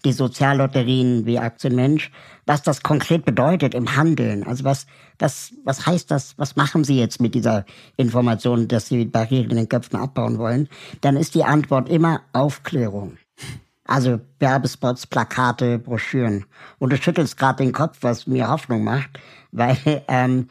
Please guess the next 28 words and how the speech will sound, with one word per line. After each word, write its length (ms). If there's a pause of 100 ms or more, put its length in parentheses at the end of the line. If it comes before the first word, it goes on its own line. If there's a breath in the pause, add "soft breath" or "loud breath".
(840 loud breath)
ich 300
auch 300
nicht 200
mehr 200
an 120
Aufklärung 680
glaube, 400
im 200
Sinne 280
von, 420 (340 loud breath)
wir 140
müssen 840
die 200
Leute 300
davon 220
überzeugen, 480
dass 140
behinderte 380
Menschen 420
auch 280
Menschen 480
sind, 340 (320 loud breath)
weil 160
das 180
ist 140
ja 40
eine 140
Binsenweisheit. 1080